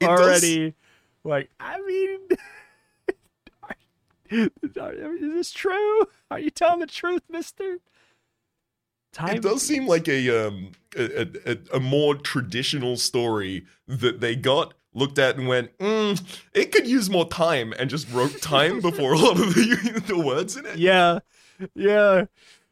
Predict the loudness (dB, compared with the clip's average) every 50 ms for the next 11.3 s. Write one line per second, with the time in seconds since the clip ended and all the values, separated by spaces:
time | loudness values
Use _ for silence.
0 | _ -4 0 2 4 4 6 6 6 6 6 4 4 0 -2 -2 -2 2 4 4
1 | 4 4 2 -2 -8 -6 -6 0 2 2 2 2 2 2 2 2 2 -2 -2 -2
2 | -2 -2 0 -2 0 0 2 0 0 2 2 0 0 2 2 2 2 4 4 2
3 | 0 -2 _ _ _ _ _ _ _ _ _ _ _ _ _ _ _ _ _ _
4 | _ _ _ _ _ _ _ _ _ _ _ _ _ _ _ _ _ -16 -12 -10
5 | -10 -10 -10 -12 -12 -14 -14 -14 -14 -16 -14 -14 -12 -12 -12 -12 -10 -6 -6 -6
6 | -4 -4 -6 -4 -6 -10 -12 -14 _ _ _ _ _ _ _ _ _ _ _ _
7 | _ _ _ _ _ _ _ _ _ _ _ _ _ _ _ _ _ _ _ _
8 | _ _ _ _ -2 0 0 0 0 0 2 2 4 4 2 2 0 -6 _ _
9 | _ _ _ _ _ _ _ _ _ _ _ _ _ _ _ -2 0 2 4 4
10 | 2 4 4 2 2 2 -2 -6 -6 -6 -2 -2 -2 -2 -2 -6 -8 -10 -10 -14
11 | -12 -12 -12 -12 -12 _